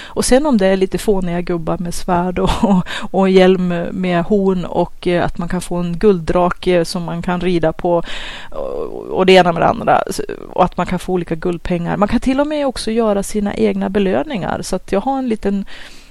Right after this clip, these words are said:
jag ska väl utveckla det där lite mer, att istället för att köpa, eh, en, eh,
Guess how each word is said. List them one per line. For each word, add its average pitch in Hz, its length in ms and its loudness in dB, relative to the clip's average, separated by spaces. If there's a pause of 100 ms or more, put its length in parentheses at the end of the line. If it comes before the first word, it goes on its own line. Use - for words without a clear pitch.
(120)
jag - 140 -6
ska 185 160 -2
väl 180 140 -2
utveckla 180 400 -2
det 170 80 -2
där 170 120 0
lite 170 220 -2
mer, 226 260 2
att 190 200 0
istället 202 380 2
för 190 80 2
att - 100 0
köpa, 180 600 0 (340)
eh, 175 520 -2 (480)
en, 180 340 0
eh, 170 300 0